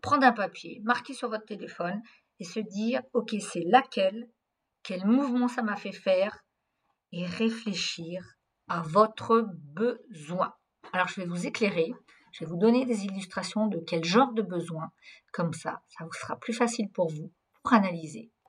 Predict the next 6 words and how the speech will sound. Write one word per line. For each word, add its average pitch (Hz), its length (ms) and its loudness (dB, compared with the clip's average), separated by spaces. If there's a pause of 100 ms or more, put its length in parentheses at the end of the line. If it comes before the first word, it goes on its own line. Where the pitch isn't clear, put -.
(500)
Alors, 247 260 6
à 359 60 8
votre 480 260 2
avis, 226 380 2 (380)
la 233 160 6
peur, 226 580 6